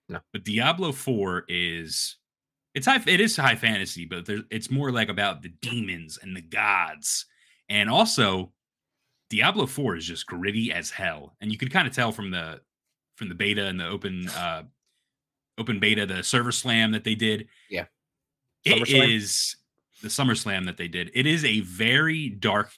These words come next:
Speaker 2: game.
Speaker 1: Mm.
Speaker 2: And some of the things that I've seen are very bad. And when I say bad, I mean very good.
Speaker 1: Mm.
Speaker 2: So I highly recommend it.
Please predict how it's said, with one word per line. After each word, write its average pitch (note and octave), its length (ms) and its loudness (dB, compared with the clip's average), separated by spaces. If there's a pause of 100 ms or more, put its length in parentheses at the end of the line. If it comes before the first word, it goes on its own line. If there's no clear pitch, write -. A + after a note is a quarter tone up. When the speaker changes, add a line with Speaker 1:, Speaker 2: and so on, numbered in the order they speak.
Speaker 2:
game. E2 400 -8 (360)
Speaker 1:
Mm. F2+ 240 -12 (200)
Speaker 2:
And G2+ 520 0 (360)
some - 200 -2
of F3+ 40 2
the G3 120 2
things D#3+ 280 -2
that D3+ 80 0
I've D3 120 0
seen F#3 440 -4 (100)
are F#2 100 -8
very F#2+ 220 0
bad. F2+ 400 -2
And F2+ 80 -12
when F#2+ 100 -4
I F#2+ 40 -4
say A2+ 180 0
bad, A#2+ 260 4
I G2+ 60 2
mean F2+ 220 -4
very F2+ 240 0
good. D#2 260 -12 (600)
Speaker 1:
Mm. G#2+ 260 -12
Speaker 2:
So F#2+ 480 -4 (260)
I D#3 100 6
highly G#3+ 280 4
recommend G#2 480 2
it. D#2+ 180 -4